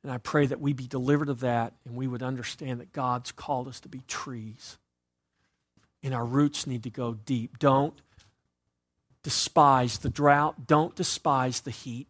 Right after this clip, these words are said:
Don't despise the cold. Don't despise the seasons. God created them. God brings them to make you what He desires you to be, a tree planted by the rivers of water, whose leaf will not fail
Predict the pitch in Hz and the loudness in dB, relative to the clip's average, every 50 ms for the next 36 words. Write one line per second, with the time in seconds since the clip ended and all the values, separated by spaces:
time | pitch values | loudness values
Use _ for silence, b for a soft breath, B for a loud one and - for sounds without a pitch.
0 | 135 123 143 151 175 220 - - 160 - - - 165 147 139 139 131 127 - 117 | 2 6 6 6 6 4 0 -4 -6 -6 -2 0 0 0 2 0 -2 -6 -10 -12
1 | - - - - 117 107 110 117 120 117 131 139 151 170 - - - 175 - - | -14 -10 -6 -4 -2 -2 -2 -4 -4 2 4 6 6 4 4 0 0 -2 -2 -2
2 | - - 165 147 143 135 139 131 - - - - - - - 170 147 135 123 120 | 2 6 8 8 8 6 4 0 -4 -6 -4 -2 -2 0 0 0 -2 -2 -2 -4
3 | 123 127 131 120 - - 135 135 143 135 - - - 151 139 143 147 175 185 196 | -4 -4 -6 -6 2 4 6 6 6 4 2 -6 -6 -2 0 2 4 4 4 2
4 | 175 156 196 196 196 196 190 B B B B B B B B 143 156 139 139 139 | 2 2 2 2 2 2 0 B B B B B B B B 6 8 8 8 6
5 | 123 110 - 151 170 185 208 214 185 156 151 185 190 190 196 196 196 190 - b | 2 2 6 6 6 8 6 4 2 4 4 4 6 6 6 4 2 0 -4 b
6 | b b b b _ - 151 139 139 151 165 185 196 190 - - - 170 165 156 | b b b b _ 0 2 4 6 6 6 6 6 4 0 -4 2 4 6 8
7 | 151 151 151 143 147 B B B _ 120 110 - - - 156 160 165 170 170 170 | 8 6 4 2 -2 B B B _ -10 -8 -8 -4 -2 0 2 2 2 2 2
8 | 160 143 b b b b _ _ - 127 113 104 139 123 120 117 117 117 113 113 | 0 -4 b b b b _ _ -8 -6 -4 0 0 2 2 2 0 0 -2 -4
9 | 113 104 - - _ _ _ _ - 110 110 110 107 104 107 107 - - - 113 | -6 -8 -8 -12 _ _ _ _ -12 -8 -6 -6 -6 -6 -8 -10 -12 -14 -14 -12
10 | 104 113 104 101 95 92 90 85 - _ _ - - - - - - 135 117 110 | -10 -8 -8 -8 -10 -12 -16 -18 -20 _ _ -20 -12 -8 -8 -6 -4 -4 -4 -4
11 | 104 - - - 135 110 104 101 101 101 - 107 101 101 104 98 104 110 101 107 | -6 -10 -12 -10 -8 -8 -8 -8 -12 -14 -14 -14 -14 -14 -14 -14 -14 -14 -14 -14
12 | 101 - - 127 - - - 120 113 117 - 131 - - _ b b b b b | -14 -14 -16 -18 -20 -20 -20 -20 -20 -20 -20 -20 -20 -20 _ b b b b b
13 | b b b b - 135 123 - - 120 117 127 139 127 - - 143 135 147 156 | b b b b -10 -8 -8 -6 -6 -4 -2 -2 -2 -2 -4 -6 -6 -6 -6 -6
14 | 147 135 147 - - - - 104 101 104 120 _ | -8 -10 -10 -12 -16 -16 -16 -16 -16 -18 -20 _